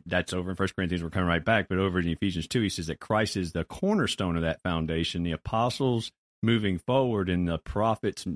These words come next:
that move towards him. But you've got the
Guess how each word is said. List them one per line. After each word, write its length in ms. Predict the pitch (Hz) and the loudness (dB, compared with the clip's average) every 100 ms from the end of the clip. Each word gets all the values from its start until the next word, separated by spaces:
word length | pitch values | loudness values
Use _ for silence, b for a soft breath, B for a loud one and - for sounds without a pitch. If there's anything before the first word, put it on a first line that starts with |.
| - _ _ | -8 _ _
that 200 | 101 78 | 0 0
move 580 | 73 92 101 120 107 - | -2 -2 2 4 2 0
towards 500 | - 147 170 147 - | -2 2 2 2 0
him. 320 | 82 76 82 - _ _ _ - | -2 -2 -4 -8 _ _ _ -2
But 160 | 101 | 0
you've 100 | 110 | 2
got 180 | 110 98 | 2 2
the 200 | 92 90 | 2 -2